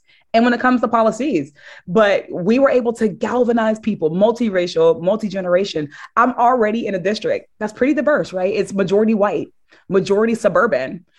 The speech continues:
And yet we've been able to increase turnout by a lot, right? We've been able to expand the electorate in ways that we've not been able to see. And that is the coalition, tapping into young voters,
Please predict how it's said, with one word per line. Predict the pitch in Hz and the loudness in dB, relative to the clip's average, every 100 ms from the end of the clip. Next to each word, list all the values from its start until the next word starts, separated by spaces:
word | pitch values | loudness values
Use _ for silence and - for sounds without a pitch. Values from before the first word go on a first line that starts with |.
| _ - | _ -4
And | 214 | 2
yet | 220 202 | 2 2
we've | 196 233 | 0 -2
been | 240 | -2
able | 220 208 | -4 -6
to | 208 202 185 175 - | -8 -8 -6 -8 -6
increase | 185 - 233 233 - - | -8 -4 -2 -2 -4 -12
turnout | - 214 214 151 127 - | -2 0 2 0 -4 -8
by | 165 180 196 | -8 -6 -4
a | 185 | 0
lot, | 170 175 87 - - _ 208 | 2 2 0 -4 -20 _ -2
right? | 220 | 0
We've | 220 | 2
been | 220 | 0
able | 208 | -2
to | - 220 | -2 -2
expand | 185 - 220 233 220 | -4 -6 -2 0 2
the | |
electorate | 202 190 190 208 180 | 2 0 -2 -2 0
in | 180 | 2
ways | 180 180 | 2 2
that | 185 | -2
we've | 180 | -2
not | 170 170 | -4 -2
been | |
able | 175 156 | -4 -4
to | 175 | -10
see. | - 277 170 - - - | -4 -2 -2 -4 -6 -2
And | 202 233 | 0 2
that | 254 254 | 2 2
is | 220 | 0
the | 214 | -2
coalition, | 214 220 226 262 262 156 147 | 0 0 0 -2 -2 -6 -6
tapping | - 233 220 | -6 -2 -4
into | 214 185 | -4 -2
young | 190 190 | 0 2
voters, | 170 147 143 | 2 2 0